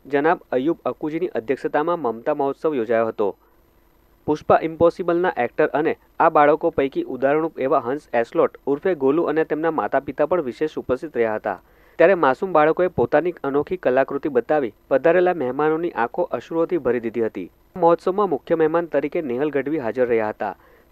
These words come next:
તેઓએ મમતા રિહેબ સેન્ટરની કામગીરીને બિરદાવતા જણાવ્યું હતું કે મમતા રિહેબ સેન્ટર એ બૌદ્ધિક અક્ષમ બાળકો માટે આશીર્વાદરૂપ છે અને હું મમતા રિહેબ સેન્ટરને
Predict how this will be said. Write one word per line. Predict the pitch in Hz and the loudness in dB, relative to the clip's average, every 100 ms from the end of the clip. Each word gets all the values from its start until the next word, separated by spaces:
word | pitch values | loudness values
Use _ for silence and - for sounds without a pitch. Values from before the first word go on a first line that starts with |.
| - | -2
તેઓએ | 147 185 | 2 2
મમતા | 170 127 127 170 | 0 -4 0 0
રિહેબ | 151 160 - | 2 0 0
સેન્ટરની | 143 156 170 | -2 -2 -4
કામગીરીને | 170 127 117 123 151 160 | -4 -4 -4 -6 -4 -4
બિરદાવતા | 139 120 127 127 | -4 -2 -2 -2
જણાવ્યું | 135 117 120 123 | -2 -2 -2 -2
હતું | 143 | -4
કે | 143 127 _ _ - | -2 -4 _ _ -4
મમતા | 147 156 202 | -2 2 2
રિહેબ | 185 151 170 | 4 4 4
સેન્ટર | 160 147 170 - | 2 2 0 2
એ | 156 | 0
બૌદ્ધિક | 123 117 156 - 131 | 0 -2 -4 -4 -8
અક્ષમ | - 160 151 | -4 -4 2
બાળકો | 120 131 156 | 0 0 -4
માટે | 147 165 | -2 -2
આશીર્વાદરૂપ | - 110 143 147 143 127 - | -2 -4 -2 -2 -4 -10 -10
છે | - 98 - _ _ _ - | -4 -4 -6 _ _ _ 0
અને | 156 | 0
હું | 185 185 | 2 2
મમતા | 135 135 170 | 0 2 2
રિહેબ | 147 156 | 4 2
સેન્ટરને | - 147 143 156 160 | 2 -2 2 0 0